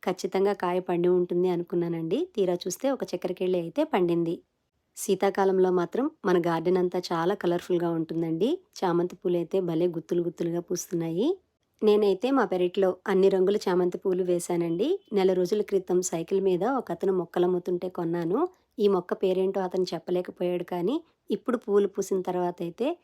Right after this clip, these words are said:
నాకు ఇవి కూడా చామంతి పూల రకంలానే అనిపిస్తున్నాయి. పువ్వులైతే చాలా బాగున్నాయి. ప్రతిరోజు ఉదయాన్నే పెరటిలోకి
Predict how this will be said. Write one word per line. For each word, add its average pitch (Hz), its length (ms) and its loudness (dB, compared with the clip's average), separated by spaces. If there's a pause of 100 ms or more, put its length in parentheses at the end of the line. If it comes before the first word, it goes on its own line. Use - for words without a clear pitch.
(180)
నాకు 185 240 0
ఇవి 180 200 2
కూడా 185 220 -2
చామంతి 185 480 -2
పూల 202 220 0
రకంలానే 180 540 0
అనిపిస్తున్నాయి. 170 800 -4 (280)
పువ్వులైతే 180 560 -2
చాలా 185 360 -2
బాగున్నాయి. 170 560 -4 (760)
ప్రతిరోజు 208 520 4
ఉదయాన్నే 185 580 4 (160)
పెరటిలోకి 185 640 0